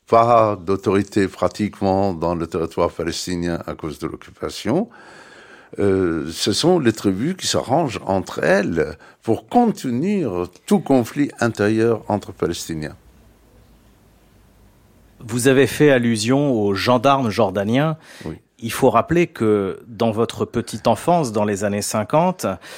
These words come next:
Speaker 2: euh, la Palestine est contrôlée par la Jordanie en ce qui concerne la Cisjordanie et Jérusalem-Est. Gaza est égyptienne. C'est pas un État indépendant. Quand vous vivez sous administration jordanienne,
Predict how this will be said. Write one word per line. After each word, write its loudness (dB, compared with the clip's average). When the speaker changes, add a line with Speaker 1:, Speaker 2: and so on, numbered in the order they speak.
Speaker 2:
euh, -2
la 0
Palestine 0
est 2
contrôlée 2
par 2
la 4
Jordanie 4
en -10
ce -8
qui -12
concerne -4
la -2
Cisjordanie -4
et -2
Jérusalem-Est. -6
Gaza 2
est -8
égyptienne. -2
C'est 0
pas 2
un 4
État 4
indépendant. -2
Quand 4
vous 0
vivez 2
sous -2
administration 2
jordanienne, 0